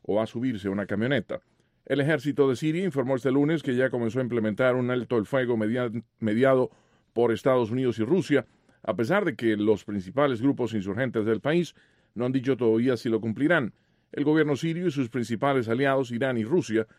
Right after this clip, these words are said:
dijeron que se apegaran a la tregua de una semana, la cual comenzó a las siete P M hora local, una media hora antes de que la tregua entrara en vigor. Se reportaron actos de violencia en varias zonas de Siria.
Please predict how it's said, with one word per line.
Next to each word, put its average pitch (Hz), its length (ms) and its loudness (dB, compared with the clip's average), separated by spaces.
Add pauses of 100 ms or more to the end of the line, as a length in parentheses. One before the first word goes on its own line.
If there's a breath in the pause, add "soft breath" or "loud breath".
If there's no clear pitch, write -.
(260 soft breath)
dijeron 131 340 0
que 120 100 -4
se 110 120 -2
apegaran 117 720 2
a 104 80 0
la 98 140 2
tregua 123 420 2 (340 soft breath)
de 101 100 -2
una 120 180 0
semana, 127 360 0
la 113 120 2
cual 123 220 0
comenzó 107 340 0
a - 20 4
las 107 140 2
siete 120 380 -2
P 117 240 0
M 117 220 0
hora 113 200 2
local, 110 480 2 (460)
una 113 240 0
media 120 320 2
hora 113 240 2
antes 135 340 -2
de 107 100 -2
que 98 140 -6
la 92 140 0
tregua 113 340 0
entrara 113 340 0
en 113 120 0
vigor. 151 420 2 (480 soft breath)
Se 156 160 2
reportaron 160 480 2
actos 156 260 0
de 135 100 4
violencia 135 440 2
en 113 60 0
varias 127 260 2
zonas 120 240 -2
de 113 80 0
Siria. 123 420 -4